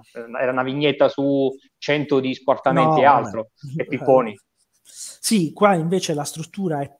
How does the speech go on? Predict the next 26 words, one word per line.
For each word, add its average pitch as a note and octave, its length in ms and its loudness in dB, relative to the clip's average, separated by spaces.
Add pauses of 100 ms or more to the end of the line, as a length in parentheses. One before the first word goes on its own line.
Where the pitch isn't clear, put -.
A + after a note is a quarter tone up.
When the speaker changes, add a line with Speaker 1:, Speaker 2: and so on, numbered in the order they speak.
(120)
Speaker 2:
è D3+ 120 -12
proprio, E3 800 -2 (460)
eh, D#3 100 -8
io G#3+ 160 2
non F#3 160 0
sono F#3+ 240 0
un E3 80 -4
amante E3 460 -2
delle, D3 720 -4
dei, D3 200 -4
dei D3+ 180 -6
comic F3 320 -2
relief, E3 480 -4 (720)
eh, C#3 920 -8 (560)
neanche G#3+ 720 2
nei F3+ 160 0
manga. C#3+ 520 -6
In E3 100 -6
generale G3 420 0
non E3 300 -4
ho D3 800 -4 (760)
un D3+ 120 -12
grosso E3 340 -2
senso F3 280 -4
dell'umorismo, D#3+ 600 -2
quindi, E3 360 -4